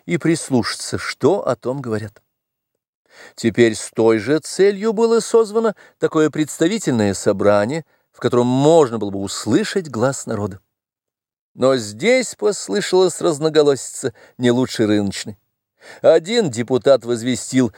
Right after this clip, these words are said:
новый иерархический догмат о священном достоинстве дворянства, а другому в наказе поручено было ходатайствовать, чтобы военнослужащие, обычно те же дворяне, не чинили купечеству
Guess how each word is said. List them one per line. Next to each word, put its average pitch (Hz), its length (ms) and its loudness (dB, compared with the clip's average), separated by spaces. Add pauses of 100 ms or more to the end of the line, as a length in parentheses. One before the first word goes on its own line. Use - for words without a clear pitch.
(140)
новый 127 800 2
иерархический 123 1000 -2
догмат 117 580 0 (180)
о 127 140 0
священном 135 720 0
достоинстве 120 720 0
дворянства, 110 720 2 (960)
а 127 240 4
другому 175 720 2
в 127 80 -4
наказе 117 580 2
поручено 214 560 -2
было 202 200 4
ходатайствовать, 156 920 -2
чтобы 190 240 0
военнослужащие, 190 1400 0 (300)
обычно 120 380 0
те 269 300 4
же 233 160 -4
дворяне, 165 480 0 (240)
не 143 300 2
чинили 156 480 2
купечеству 120 720 -2